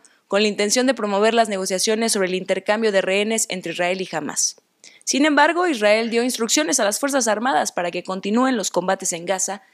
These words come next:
hasta que se logren todos sus objetivos. La banda Oasis se presentará en la Ciudad de México en dos mil veinticinco como parte de su gira de reunión. Por lo anterior, se prevé que si la plaga de chinches en centros de espectáculos capitalinos no era real,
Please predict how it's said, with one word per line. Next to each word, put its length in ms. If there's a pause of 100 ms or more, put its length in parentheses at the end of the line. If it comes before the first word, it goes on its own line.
(160)
hasta 260
que 140
se 100
logren 500 (120)
todos 280
sus 180
objetivos. 800 (1600)
La 160
banda 320
Oasis 500
se 120
presentará 520
en 60
la 100
Ciudad 260
de 80
México 320
en 100
dos 120
mil 140
veinticinco 680
como 180
parte 340
de 60
su 120
gira 220
de 100
reunión. 540 (720)
Por 100
lo 80
anterior, 380
se 100
prevé 320
que 100
si 120
la 160
plaga 220
de 140
chinches 400
en 140
centros 320
de 60
espectáculos 600
capitalinos 560
no 60
era 160
real, 360